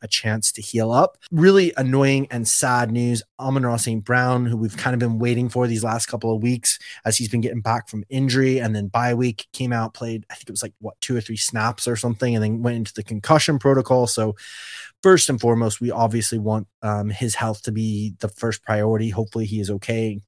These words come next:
you know, getting through the concussion protocol, but that was very frustrating for fantasy. Allen Lazard left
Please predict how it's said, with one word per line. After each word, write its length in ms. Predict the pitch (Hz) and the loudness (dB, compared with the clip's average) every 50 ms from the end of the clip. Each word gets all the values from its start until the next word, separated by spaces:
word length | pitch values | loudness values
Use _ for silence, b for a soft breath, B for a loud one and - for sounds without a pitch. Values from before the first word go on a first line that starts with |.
| _ _ _ _ | _ _ _ _
you 120 | 131 120 | -4 -2
know, 60 | 107 104 | -2 0
getting 260 | 95 123 117 113 107 | 0 2 2 2 0
through 120 | - 117 | -2 -4
the 80 | 107 110 | -4 -4
concussion 440 | - - 104 - 110 101 - 117 101 | -6 -6 -6 -4 -4 -6 -6 -2 2
protocol, 380 | - 185 180 175 175 156 139 | 4 4 6 6 6 6 6
but 120 | 110 110 95 | 4 2 0
that 160 | 110 107 98 | 0 0 -2
was 120 | 117 104 | -6 -4
very 420 | - 120 113 107 107 107 110 107 - _ | -2 -2 -2 -2 -2 -4 -4 -6 -8 _
frustrating 480 | _ - 117 - - 117 107 107 104 104 | _ -6 -4 -2 0 0 0 0 0 -2
for 120 | - 104 | -4 -6
fantasy. 600 | 101 - - 127 131 135 139 127 - 135 131 117 B B B B B B B B B _ | -6 -2 0 2 4 4 2 2 2 0 0 0 B B B B B B B B B _
Allen 340 | - 156 196 202 190 170 147 | 6 8 10 10 10 10 8
Lazard 480 | 131 113 131 131 131 135 131 131 127 - - | 6 6 6 8 8 8 6 6 4 0 -6
left 500 | - 113 120 127 131 131 - - - - | -6 -2 -2 0 0 -2 -4 -8 -16 -20